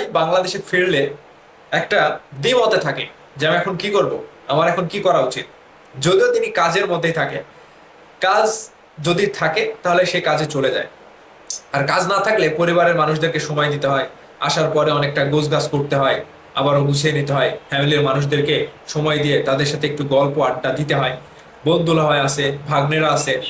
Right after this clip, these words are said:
শাকিব খানের সন্তান আছে। শাকিব খানের সন্তান ইতিমধ্যেই আবরাম খান জয়, অপু বিশ্বাসের সন্তান, শাকিব খানের বাসায়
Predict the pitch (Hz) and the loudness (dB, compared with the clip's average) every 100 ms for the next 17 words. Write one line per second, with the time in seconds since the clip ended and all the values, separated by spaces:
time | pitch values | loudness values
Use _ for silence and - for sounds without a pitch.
0 | - - - 165 160 156 151 147 - - | -12 -10 -2 -2 -2 -4 0 0 0 -2
1 | - - 160 156 156 160 143 143 139 - | -4 -6 -2 0 2 2 2 0 -4 -8
2 | - 156 165 170 165 160 151 180 143 180 | -4 -2 -2 -2 -2 -2 0 0 0 0
3 | 180 175 220 - - - - - 139 165 | 0 2 -2 -2 -12 -20 -20 -2 0 2
4 | 165 165 139 135 - 139 190 - 160 143 | 0 -2 2 0 2 0 -2 -2 -2 -2
5 | 123 - 135 - - - - - - 160 | -6 -4 -4 -6 -16 -20 -20 -20 -8 -4
6 | 165 160 180 147 139 156 | -2 0 0 2 0 0